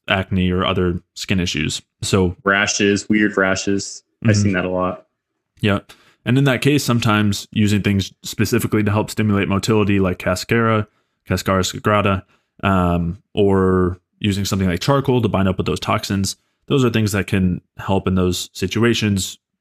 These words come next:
Speaker 1: And, you know, as kind of short-term products that, that might help with that particular time, uh, and not as much as, well,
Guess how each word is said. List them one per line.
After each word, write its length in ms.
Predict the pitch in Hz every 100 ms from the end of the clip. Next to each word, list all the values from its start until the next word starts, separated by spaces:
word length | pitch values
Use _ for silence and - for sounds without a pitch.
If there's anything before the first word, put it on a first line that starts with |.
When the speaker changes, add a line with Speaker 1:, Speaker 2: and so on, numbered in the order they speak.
| _
Speaker 1:
And, 260 | - 98 92
you 100 | -
know, 100 | 101 92
as 120 | -
kind 140 | 104
of 60 | 92
short-term 680 | - 135 - 107 95 95 - -
products 460 | - 92 95 -
that, 220 | - 90 - _ _ _
that 140 | 90 78
might 200 | 92 92
help 260 | 101 92 - _ - -
with 140 | 98
that 180 | 92 -
particular 380 | 110 101 92 90
time, 440 | - 113 104 98 - _ _ _ -
uh, 420 | 95 87 80 - - _ -
and 240 | 80 92 -
not 260 | 104 104
as 100 | 95
much 180 | 98 92
as, 180 | 92 - -
well, 200 | 131